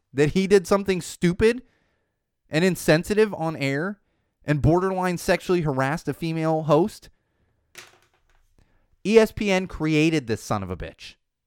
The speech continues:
They created the asshole. And then they come out high and mighty like, "We are not going to have him on our programming anymore." Give me a fucking break, E S P N. You created him. You put him on the air in the first place.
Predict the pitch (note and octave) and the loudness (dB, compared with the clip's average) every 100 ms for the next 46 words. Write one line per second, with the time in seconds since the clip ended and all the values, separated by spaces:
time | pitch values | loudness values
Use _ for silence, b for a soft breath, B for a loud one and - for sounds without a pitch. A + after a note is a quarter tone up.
0 | _ A2 D3+ F3 A#3+ - A3+ G#3 F3+ F3+ | _ 2 8 8 6 -2 0 6 6 4
1 | D#3+ D3+ B2 A#2+ - F2+ D#2 - _ _ | 4 2 2 0 -6 -10 -10 -14 _ _
2 | _ _ _ _ _ _ _ _ _ - | _ _ _ _ _ _ _ _ _ -4
3 | C#3 D#3+ F#3 F#3+ G3 D#3+ C#3+ D#3+ D#3 D3 | -2 2 0 2 0 0 0 -2 0 -2
4 | C#3+ C3+ B2 - - _ _ _ _ _ | 0 -2 -6 -10 -20 _ _ _ _ _
5 | B2 E3 G2 G2+ B2 - G#2 F2+ F2+ F2+ | -4 -2 -2 -2 -2 -4 -12 -12 -14 -16
6 | E2+ F2+ E2 D#2+ D#2+ G#2 F#2+ D#2+ D#2+ D#2+ | -16 -16 -16 -16 -8 -6 -6 -8 -16 -20
7 | D#2+ D#2 D#2 D#2 _ _ - C4 - F#3+ | -20 -20 -20 -20 _ _ -2 0 6 6
8 | - G#2+ G#2 G2 - G#2 F#2 - F#2+ - | 6 2 -4 -4 -4 -6 -6 -6 -8 -8
9 | b G2 E3+ D#4 D4 A#3 A3 A#3+ G3 C3 | b 0 8 8 6 6 8 8 2 -4
10 | E2+ - _ - A3 - C#4+ C#4+ A#3+ G#3+ | -8 -14 _ 0 4 8 8 8 6 4
11 | G#3 G#3 F#3+ G#3+ A3 - D3 | 2 2 2 4 4 4 -2